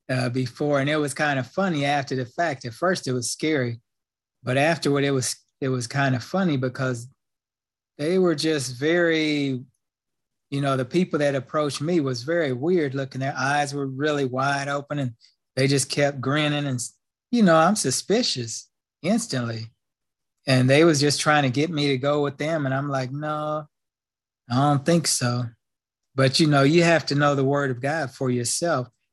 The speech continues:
because if not, people can, uh, tell you a lie and hide it so well that you think it's the truth.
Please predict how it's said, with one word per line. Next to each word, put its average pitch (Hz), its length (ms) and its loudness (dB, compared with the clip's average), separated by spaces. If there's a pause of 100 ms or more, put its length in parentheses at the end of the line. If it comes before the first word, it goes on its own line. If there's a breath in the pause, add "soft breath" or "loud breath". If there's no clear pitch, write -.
(220)
because 131 340 0
if 123 160 -2
not, 143 380 0
people 139 340 -2
can, 131 560 -2 (460)
uh, 117 360 -4
tell 139 220 2
you 135 220 2
a - 20 0
lie 139 540 0 (400)
and 123 180 -2
hide 143 320 2
it 131 140 -2
so 131 240 -2
well 151 340 2
that 127 180 -4
you 135 100 -4
think 143 280 -6
it's 139 180 -4
the 135 80 -8
truth. 143 400 -2